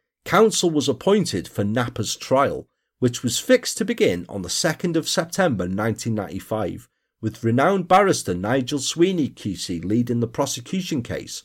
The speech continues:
and William Clegg Q C appointed to defend Napper.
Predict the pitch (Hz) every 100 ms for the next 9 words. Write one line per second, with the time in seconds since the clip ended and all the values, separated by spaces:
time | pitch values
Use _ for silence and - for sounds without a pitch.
0 | - 90 98 156 147 147 123 - 170 156
1 | - 123 104 - 80 76 - - - 151
2 | 160 - 80 - 90 98 127 117 87 92
3 | 113 117 85